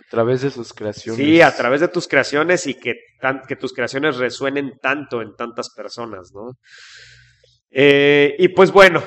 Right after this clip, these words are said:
Speaker 2: ya yéndonos a nivel personal, lo que nos pasó a los supergüeyes este año. Nos pasaron muchas cosas este año a los supergüeyes, damas y caballeros. Recibimos un nuevo supergüey.
Speaker 1: Me
Speaker 2: Eh,
Speaker 1: fue de la verga, pero los conocí ustedes y eso estuvo chingón.
Speaker 2: Eso estuvo chido, güey.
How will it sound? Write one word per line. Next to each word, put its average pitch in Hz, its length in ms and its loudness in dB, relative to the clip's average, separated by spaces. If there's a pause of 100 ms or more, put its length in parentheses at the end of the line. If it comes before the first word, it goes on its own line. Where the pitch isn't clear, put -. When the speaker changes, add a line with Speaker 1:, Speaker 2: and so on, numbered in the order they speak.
Speaker 2:
ya 208 400 2
yéndonos 180 560 -2
a 131 60 -8
nivel 151 320 -4
personal, 147 720 -4 (180)
lo 120 220 -8
que 117 80 -10
nos 113 240 -12
pasó 135 380 -2
a 123 60 -4
los 113 180 -10
supergüeyes 123 680 -8
este 123 280 -10
año. 135 400 -6 (840)
Nos 113 140 -14
pasaron 190 260 -2
muchas 170 240 -6
cosas 135 360 -4
este 127 220 -4
año 131 180 0
a 120 40 -6
los 113 100 -8
supergüeyes, 123 480 -2
damas 127 200 -2
y 123 40 -14
caballeros. 135 640 -4 (480)
Recibimos 139 440 4
un 127 140 -2
nuevo 143 200 6
supergüey. 135 680 -4 (1300)
Speaker 1:
Me 110 180 2
Speaker 2:
Eh, - 20 4
Speaker 1:
fue 185 160 8
de 202 60 2
la 143 140 8
verga, 175 380 2
pero 127 140 2
los 117 180 0
conocí 113 340 -6
ustedes 113 460 -10
y 101 80 -12
eso 107 100 -12
estuvo 101 280 -14
chingón. - 420 -16
Speaker 2:
Eso 123 180 -6
estuvo 123 300 -10
chido, 131 400 -4
güey. 127 280 -4